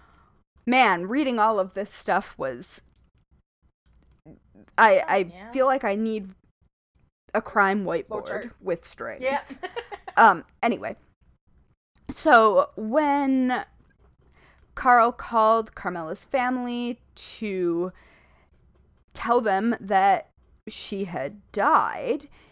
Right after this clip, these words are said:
Speaker 1: he said that she had died of, quote, "a massive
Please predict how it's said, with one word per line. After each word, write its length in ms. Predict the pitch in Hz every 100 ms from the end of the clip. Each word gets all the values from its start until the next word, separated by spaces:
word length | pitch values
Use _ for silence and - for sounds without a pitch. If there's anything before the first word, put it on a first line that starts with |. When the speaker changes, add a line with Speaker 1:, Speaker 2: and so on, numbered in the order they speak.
| _ _ _ _
Speaker 1:
he 340 | - - 302
said 280 | 277 453 453 440 -
that 200 | 330 -
she 260 | - 294
had 260 | 233 247 226
died 420 | 220 202 208 196 - _
of, 580 | - 208 208 208 208 202 - _ _ _ _ _
quote, 400 | - - 226 220 -
"a 160 | 190
massive 960 | 185 214 349 - - 131 127 143 214